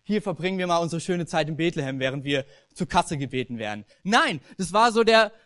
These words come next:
schlimmste Moment und wahrscheinlich, ich, ich stell's mir richtig vor, Maria ist auf den Esel, sie sind fast in Bethlehem und sie,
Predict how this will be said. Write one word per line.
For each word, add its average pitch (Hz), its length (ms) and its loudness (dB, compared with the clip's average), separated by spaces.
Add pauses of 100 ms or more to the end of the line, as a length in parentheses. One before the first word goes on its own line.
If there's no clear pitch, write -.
(140)
schlimmste 269 560 2
Moment 247 340 -4
und 190 320 -6 (240)
wahrscheinlich, 220 460 4
ich, 185 100 -10
ich 220 100 -8
stell's 220 180 -4
mir 214 80 2
richtig 208 120 -2
vor, 233 240 6 (160)
Maria 185 260 4
ist 185 80 4
auf 190 100 2
den 185 120 -2
Esel, 214 420 0
sie 160 100 -6
sind 160 180 0
fast 165 200 0
in 185 80 -2
Bethlehem 220 480 2 (680)
und 151 360 -4
sie, 156 340 -8